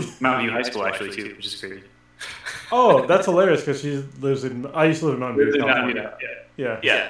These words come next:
Speaker 1: Yeah, for a different place, but
Speaker 2: Yeah.
Speaker 1: went to Mountain View High School. Um, so, did you see her book?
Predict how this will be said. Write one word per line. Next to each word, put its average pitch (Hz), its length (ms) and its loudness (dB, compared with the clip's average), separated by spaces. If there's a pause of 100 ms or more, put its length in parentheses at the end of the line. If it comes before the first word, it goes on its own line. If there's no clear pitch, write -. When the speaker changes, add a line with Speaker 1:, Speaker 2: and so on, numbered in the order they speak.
(140)
Speaker 1:
Yeah, - 100 -8
for 127 80 -8
a 123 80 -4
different 151 220 0
place, 151 180 0
but - 300 -4 (280)
Speaker 2:
Yeah. 117 120 -12 (360)
Speaker 1:
went 131 200 -4
to 127 100 -10
Mountain 107 240 -6
View 110 80 -10
High 110 80 -6
School. - 220 -18 (720)
Um, 104 280 -4 (500)
so, 117 320 0 (600)
did 127 120 -4
you 120 40 -2
see 131 160 -2
her 123 120 0
book? - 280 -4